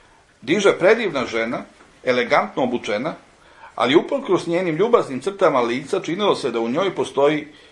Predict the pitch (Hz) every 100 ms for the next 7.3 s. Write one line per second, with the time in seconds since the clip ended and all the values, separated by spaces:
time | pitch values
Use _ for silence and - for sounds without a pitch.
0 | _ _ _ 120 - 139 147 202 185 -
1 | 131 120 113 113 127 156 131 107 90 -
2 | _ _ _ - 107 - - - - _
3 | _ - - - _ 113 151 208 185 -
4 | 165 175 123 131 190 196 180 170 180 -
5 | - - 120 117 - 131 147 151 101 92
6 | - 120 113 110 123 175 175 147 123 117
7 | 117 120